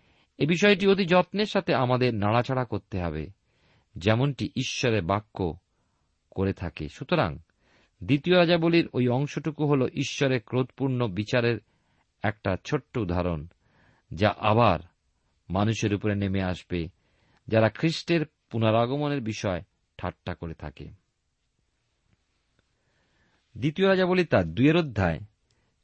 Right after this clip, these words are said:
চব্বিশ পদে আমরা দেখতে পাই, বিশেষ করে একজন প্রচারকের পক্ষে খ্রিস্টের ঈশ্বরত্ব এবং তার প্রথম আগমনের কাজ সকল অস্বীকার কথা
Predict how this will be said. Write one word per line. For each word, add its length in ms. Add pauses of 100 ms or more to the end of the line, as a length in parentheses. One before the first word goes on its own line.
চব্বিশ 480
পদে 280
আমরা 220
দেখতে 300
পাই, 360 (1700)
বিশেষ 280
করে 200 (100)
একজন 500 (280)
প্রচারকের 600
পক্ষে 480
খ্রিস্টের 560 (1700)
ঈশ্বরত্ব 680
এবং 340
তার 280 (340)
প্রথম 360 (120)
আগমনের 560 (640)
কাজ 220
সকল 380
অস্বীকার 540
কথা 300